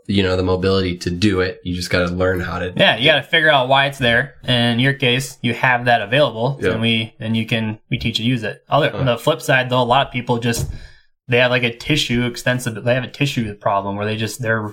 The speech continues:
Speaker 2: have really tight tissues or joints. Um,
Speaker 1: That sounds difficult.
Speaker 2: then it's
Speaker 1: <laughs>
Speaker 2: more
Speaker 1: To,
Speaker 2: like, then
Speaker 1: to
Speaker 2: I get
Speaker 1: get
Speaker 2: my
Speaker 1: better.
Speaker 2: hands on. We do some, a lot of manual therapy stuff. We do various types of stretches and things like that. And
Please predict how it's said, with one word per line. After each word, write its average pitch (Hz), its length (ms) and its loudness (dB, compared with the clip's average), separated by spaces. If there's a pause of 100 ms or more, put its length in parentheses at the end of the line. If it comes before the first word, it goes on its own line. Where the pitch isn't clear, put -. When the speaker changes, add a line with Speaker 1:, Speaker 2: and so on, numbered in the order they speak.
(140)
Speaker 2:
have 107 120 -4
really 110 200 -2
tight 117 260 -2
tissues 127 320 -2
or 104 80 -4
joints. 123 480 -2 (580)
Um, 110 420 0
Speaker 1:
That 113 140 0
sounds 104 260 -2
difficult. - 520 -4
Speaker 2:
then 139 200 2 (120)
it's - 100 0
Speaker 1:
<laughs> - 20 4
Speaker 2:
more 170 160 6
Speaker 1:
To, 160 60 6
Speaker 2:
like, 147 260 4
then 175 100 2
Speaker 1:
to 180 60 6
Speaker 2:
I 170 40 6
get 165 80 0
Speaker 1:
get 165 120 2
Speaker 2:
my 147 80 4
Speaker 1:
better. 143 140 4
Speaker 2:
hands 147 180 2
on. 147 220 4
We 135 80 2
do 135 120 2
some, 127 320 0
a - 20 0
lot 131 140 2
of 123 80 -4
manual 127 300 0
therapy 123 380 0
stuff. 120 340 0
We 131 80 -2
do 127 160 0
various 120 380 0
types 120 260 -2
of 120 60 -2
stretches 117 520 -2
and 107 120 -2
things 120 200 0
like 107 200 -4
that. 117 200 2
And 104 180 -10